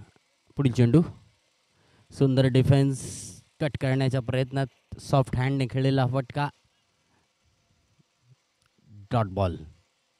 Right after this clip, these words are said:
चांगली सुरुवात देण्याचा जरूर प्रयत्न असेल तो फलंदाज, अ, अभिजित यांच्या माध्यमातून.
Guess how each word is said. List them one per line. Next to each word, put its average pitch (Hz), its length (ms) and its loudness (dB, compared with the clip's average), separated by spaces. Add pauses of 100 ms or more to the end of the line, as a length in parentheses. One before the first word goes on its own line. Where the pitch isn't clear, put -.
(1000)
चांगली 117 220 0
सुरुवात 120 380 2
देण्याचा 120 440 -2
जरूर 120 280 0
प्रयत्न 123 360 -4
असेल 120 480 -2 (380)
तो 120 80 -2
फलंदाज, 120 760 0
अ, 104 220 2 (3500)
अभिजित 120 520 0
यांच्या 123 300 -2
माध्यमातून. 127 600 -2